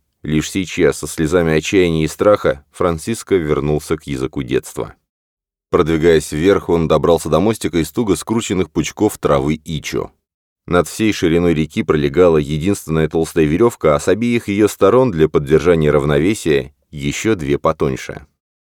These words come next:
Возможно, Франциско по достоинству оценил бы инженерное искусство строителей моста,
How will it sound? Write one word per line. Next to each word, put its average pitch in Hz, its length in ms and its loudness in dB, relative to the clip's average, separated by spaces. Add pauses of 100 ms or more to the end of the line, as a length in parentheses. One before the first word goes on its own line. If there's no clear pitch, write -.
(220)
Возможно, 139 640 4
Франциско 131 540 0
по 117 80 2
достоинству 120 600 2
оценил 104 380 2
бы 85 160 2
инженерное 85 560 2
искусство 82 460 -2
строителей 85 520 2
моста, 113 540 0